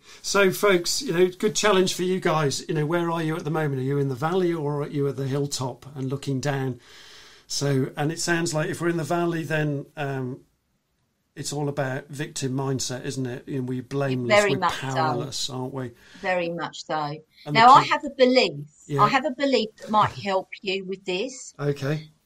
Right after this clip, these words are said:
Speaker 2: Um, that you, if you, if you like it, then you can take it on and try it for size.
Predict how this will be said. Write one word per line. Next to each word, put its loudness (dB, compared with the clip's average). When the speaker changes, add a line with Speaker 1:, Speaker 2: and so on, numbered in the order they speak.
Speaker 2:
Um, 0
that 4
you, -4
if -6
you, -12
if -4
you -2
like 6
it, -6
then -2
you -8
can -8
take 0
it -8
on -2
and -6
try 0
it -2
for -20
size. -4